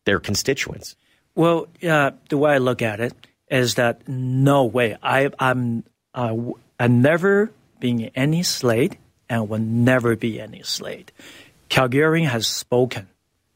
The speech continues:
Speaker 2: We don't want any party. We don't want to be anybody's slate. So that's the way I am. And, uh, some people, you, you probably heard that, so, "Oh, we support this."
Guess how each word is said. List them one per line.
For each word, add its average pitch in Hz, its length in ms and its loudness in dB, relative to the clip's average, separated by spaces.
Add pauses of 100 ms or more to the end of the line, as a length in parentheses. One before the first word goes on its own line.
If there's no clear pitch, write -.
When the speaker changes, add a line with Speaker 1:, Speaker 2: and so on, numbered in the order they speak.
(120)
Speaker 2:
We 123 120 2
don't 123 180 2
want 120 260 0
any 117 200 -6
party. - 580 -20
We 131 140 2
don't 131 120 4
want 131 120 2
to 123 60 -4
be 110 300 -12
anybody's 127 600 0
slate. - 520 -12 (420)
So 127 240 0
that's 127 300 0
the 127 120 -6
way 120 160 0
I 107 160 -8
am. 120 300 -2 (320)
And, 135 400 0
uh, 123 40 -2
some 143 260 0
people, 123 220 0
you, 120 180 0
you 127 200 -6
probably 120 280 0
heard 117 240 -2
that, 110 180 -4
so, - 120 -8
"Oh, 143 160 2
we 120 140 -2
support 120 440 -4
this." 117 180 -8